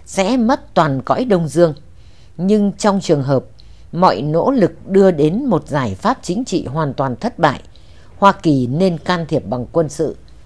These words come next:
với các đồng minh nếu được. Còn không thì bắt buộc Hoa Kỳ phải đơn phương tham dự cuộc chiến.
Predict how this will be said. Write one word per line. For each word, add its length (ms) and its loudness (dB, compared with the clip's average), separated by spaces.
với 380 0
các 180 -4
đồng 240 -4
minh 180 -2
nếu 280 -4
được. 240 -2
Còn 160 0
không 280 0
thì 260 0
bắt 240 -4
buộc 240 0
Hoa 180 -4
Kỳ 340 -4
phải 420 -6
đơn 220 0
phương 400 -2
tham 200 -8
dự 200 -8
cuộc 220 -10
chiến. 260 -4